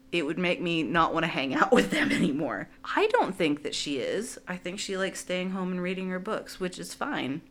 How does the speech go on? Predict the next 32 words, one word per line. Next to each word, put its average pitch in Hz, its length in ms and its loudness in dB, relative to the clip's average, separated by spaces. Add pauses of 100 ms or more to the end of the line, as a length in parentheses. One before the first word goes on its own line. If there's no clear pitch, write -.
I 156 280 4 (160)
probably 180 420 4
would 156 140 -2
have - 60 -8
been 147 100 -2
a 143 60 -6
little 143 140 -8
pissed 151 260 -8
off 147 260 -4
if 143 100 -14
people 139 220 -6
were 120 60 -6
like, 127 200 -4
"Oh, 127 80 2
you're 143 220 0
up - 100 -6
to - 60 -16
something." - 500 -10
I 151 80 4
stay 185 180 2
home 294 200 6
a 151 40 4
lot. - 180 -2 (260)
I 117 100 2
just, - 280 -4 (200)
I 135 140 0
do. - 200 -6
If 160 140 -4
I'm 139 140 2
not 165 280 4
at 226 180 0
work, 190 360 2